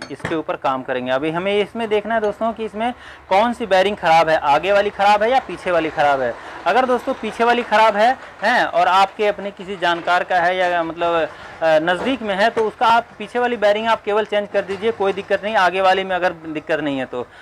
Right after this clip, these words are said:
है। लेकिन अगर पीछे वाली सही है और आगे वाली ख़राब है तो इसके लिए आपको ये पूरा का पूरा change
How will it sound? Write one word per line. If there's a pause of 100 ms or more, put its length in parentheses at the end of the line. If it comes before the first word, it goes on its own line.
(140)
है।
लेकिन
अगर
पीछे
वाली
सही
है
और
आगे
वाली
ख़राब
है
तो
इसके
लिए
आपको
ये
पूरा
का
पूरा
change